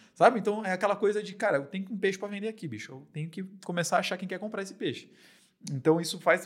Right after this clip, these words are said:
toda a diferença também. E, lógico, né? A linha da proposta, que é, é algo complementar a isso que a gente falou aqui. Boa.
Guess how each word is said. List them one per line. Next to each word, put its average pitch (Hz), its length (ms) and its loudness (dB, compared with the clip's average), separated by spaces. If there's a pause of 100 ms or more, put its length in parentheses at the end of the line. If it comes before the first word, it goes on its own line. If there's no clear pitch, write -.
(140)
toda 165 160 -6
a 156 40 -8
diferença 156 340 -6
também. 170 460 -10
E, 165 60 -12
lógico, 151 320 -4
né? 123 180 -14
A 120 80 -10
linha 139 180 -10
da 143 100 -6
proposta, 135 400 -6
que - 120 -12
é, 135 220 -4
é 123 60 -4
algo 123 320 -4
complementar 160 600 -2
a 139 40 -4
isso 135 100 -8
que - 60 -16
a 143 40 -16
gente 135 140 -18
falou 143 220 -4
aqui. - 180 -14 (800)
Boa. 127 300 2